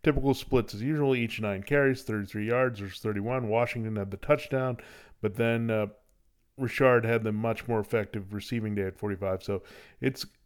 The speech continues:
going to be a very even split there going forward, and hard to know what Lynch's role might be when he returns from the suspension here, and, uh, just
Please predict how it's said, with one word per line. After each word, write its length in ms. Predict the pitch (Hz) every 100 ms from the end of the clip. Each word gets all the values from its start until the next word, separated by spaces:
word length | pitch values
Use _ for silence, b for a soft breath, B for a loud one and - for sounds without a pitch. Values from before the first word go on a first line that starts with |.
| 131
going 280 | 107 147 156
to 120 | 135
be 280 | 113 127 127 117
a 320 | 113 110 113 104 101 104
very 260 | 131 117 120
even 240 | 120 107
split 340 | 101 - 151 151
there 320 | 120 120 110 -
going 260 | 113 101 98
forward, 540 | - 120 117 110 104 b b b b
and 320 | 110 107 104
hard 320 | - 127 127
to 80 | 113
know 440 | 110 110 107 107 - _ _ _ _ _ _ _
what 300 | 98 120 156
Lynch's 360 | 147 156 - 117
role 200 | 123 120
might 240 | 110 107
be 180 | 107 113
when 120 | 104
he 60 | 101
returns 420 | 101 101 117 110
from 140 | 104 104
the 60 |
suspension 680 | 98 101 - - 104 104 98
here, 300 | 101 101 98
and, 120 | 95
uh, 140 | 95 95 b b b b b - - _ _
just 360 | 113 117 - -